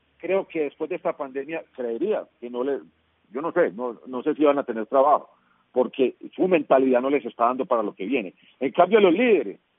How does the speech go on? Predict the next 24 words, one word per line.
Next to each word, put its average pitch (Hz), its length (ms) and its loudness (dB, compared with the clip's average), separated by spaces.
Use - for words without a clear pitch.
líderes 147 340 -2
disruptivos, 135 720 -2
líderes 196 380 2
realmente 160 840 -6
que 143 140 -20
sean 175 320 -4
ágiles, 160 400 -10
son 190 260 0
los 156 180 -8
que 123 160 -10
van, 147 240 -2
realmente 147 640 -6
van 143 240 -2
a, 151 140 -6
a 120 120 -4
ayudar 120 500 2
a 110 100 -12
que 123 180 -10
todo 151 240 0
el 143 100 -4
talento 131 440 -6
y 151 40 -2
las 123 160 -4
organizaciones 110 640 -12